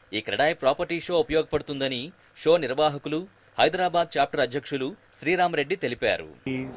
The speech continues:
Speaker 2: సెవెంత్ ప్రాపర్టీ షో ఉన్న స్పెషాలిటీ ఏంటంటే, ఇక్కడున్న అన్ని ప్రాపర్టీస్ కూడా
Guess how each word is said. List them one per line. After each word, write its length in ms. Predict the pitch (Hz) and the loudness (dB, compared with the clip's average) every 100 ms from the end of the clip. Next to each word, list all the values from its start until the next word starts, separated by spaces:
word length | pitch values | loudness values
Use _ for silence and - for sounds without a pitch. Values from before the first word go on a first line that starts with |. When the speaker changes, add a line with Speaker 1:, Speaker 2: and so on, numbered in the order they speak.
| - | 0
Speaker 2:
సెవెంత్ 340 | 151 160 175 | 2 2 0
ప్రాపర్టీ 320 | 160 151 156 | 0 0 -4
షో 360 | - 160 151 151 | -2 2 2 2
ఉన్న 320 | 147 147 143 | 2 2 2
స్పెషాలిటీ 560 | 139 - 127 151 170 156 | 0 -2 0 2 2 0
ఏంటంటే, 480 | 147 139 139 180 147 - - - - - - - - - - - | 0 -2 0 -2 -2 -8 -20 -20 -20 -20 -20 -20 -20 -20 -14 -8
ఇక్కడున్న 360 | 156 175 180 | -2 0 0
అన్ని 640 | 202 202 202 165 190 208 214 | 0 0 -2 -4 -4 -2 -2
ప్రాపర్టీస్ 560 | 196 180 185 170 - | 0 0 -2 -6 -6
కూడా 360 | 165 165 190 | -2 0 0